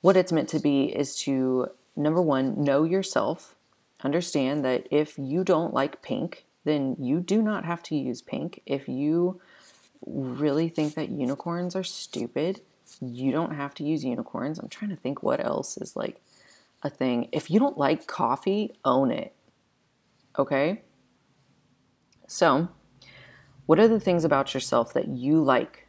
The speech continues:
about yourself? You know this about yourself. You like this about yourself, and you trust that your people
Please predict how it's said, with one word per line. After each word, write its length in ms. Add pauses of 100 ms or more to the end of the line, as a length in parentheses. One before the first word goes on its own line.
(140)
about 300
yourself? 400
You 240
know 480
this 200
about 280
yourself. 400 (100)
You 180
like 480
this 220
about 300
yourself, 480
and 200
you 120
trust 800 (640)
that 200
your 420
people 680